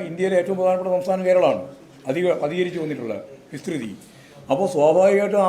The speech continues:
അതിർത്തി മുഴുവൻ ഈ വന്യമൃഗങ്ങളെ ഫലപ്രദമായിട്ട് പ്രതിരോധിക്കുന്നതിന് വേണ്ടി സംസ്ഥാനം മാത്രം വിചാരിച്ചാൽ സാധിക്കുന്നതല്ല. എന്ന് പറഞ്ഞാൽ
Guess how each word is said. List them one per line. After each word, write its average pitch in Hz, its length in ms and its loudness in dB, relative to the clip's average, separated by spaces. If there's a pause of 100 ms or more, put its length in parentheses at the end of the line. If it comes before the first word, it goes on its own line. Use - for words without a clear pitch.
അതിർത്തി 180 280 -4 (100)
മുഴുവൻ 175 300 0 (560)
ഈ 180 40 -4 (240)
വന്യമൃഗങ്ങളെ 180 640 2 (640)
ഫലപ്രദമായിട്ട് 185 680 0
പ്രതിരോധിക്കുന്നതിന് 175 640 -4
വേണ്ടി 165 200 -6 (520)
സംസ്ഥാനം 185 440 0
മാത്രം 185 240 -2
വിചാരിച്ചാൽ 175 380 0
സാധിക്കുന്നതല്ല. 160 520 -4 (260)
എന്ന് 139 140 -10
പറഞ്ഞാൽ 185 200 -2